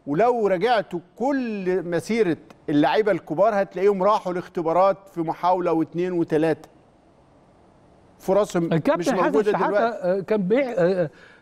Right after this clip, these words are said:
Speaker 2: آه، كان بيحكي إنه قعد تلات أيام يروح محدش بقى بيبص عليه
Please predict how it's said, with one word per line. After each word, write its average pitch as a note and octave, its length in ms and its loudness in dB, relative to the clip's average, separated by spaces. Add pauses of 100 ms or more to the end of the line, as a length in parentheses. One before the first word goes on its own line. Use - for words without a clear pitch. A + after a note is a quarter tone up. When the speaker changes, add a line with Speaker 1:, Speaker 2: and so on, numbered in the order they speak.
(120)
Speaker 2:
آه، D3 640 -2 (360)
كان F3+ 180 0
بيحكي A#3+ 680 0
إنه A#3 220 2
قعد C#4 300 0
تلات C#4+ 400 0
أيام C#4 260 2
يروح A#3+ 360 -2
محدش A#3 500 -2
بقى G#3+ 220 0
بيبص G#3 340 -6
عليه G#3 340 0